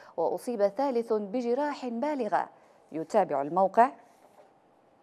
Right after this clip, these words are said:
"تناثرت كميات من المتفجرات على جانبي الطريق،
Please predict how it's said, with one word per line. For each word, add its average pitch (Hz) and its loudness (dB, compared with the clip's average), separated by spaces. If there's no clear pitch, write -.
"تناثرت 320 6
كميات 247 -2
من 262 0
المتفجرات 190 0
على 247 4
جانبي 247 2
الطريق، 202 -4